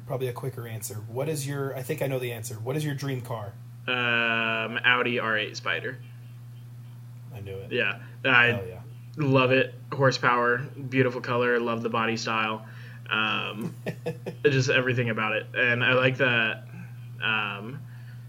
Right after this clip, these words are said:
Speaker 2: it goes fast.
Speaker 1: Okay.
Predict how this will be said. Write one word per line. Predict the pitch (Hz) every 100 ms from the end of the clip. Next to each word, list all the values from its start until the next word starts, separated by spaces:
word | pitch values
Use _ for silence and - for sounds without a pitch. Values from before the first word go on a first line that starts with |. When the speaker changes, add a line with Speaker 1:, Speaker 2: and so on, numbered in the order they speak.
| -
Speaker 2:
it | 120
goes | 117 107
fast. | - - - - - - - - - - - - - - - - - - - - - - - - - - - - -
Speaker 1:
Okay. | - - - -